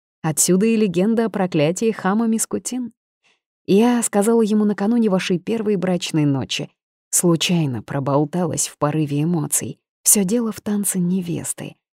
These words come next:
Он был категорически против твоего выступления. Называл эту традицию аморальной, постыдной,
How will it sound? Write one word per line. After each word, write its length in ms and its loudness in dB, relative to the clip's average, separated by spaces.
Он 240 6
был 260 4
категорически 1040 -2
против 440 -2
твоего 340 0
выступления. 880 -8
Называл 440 6
эту 160 0
традицию 600 0
аморальной, 800 -2
постыдной, 800 -4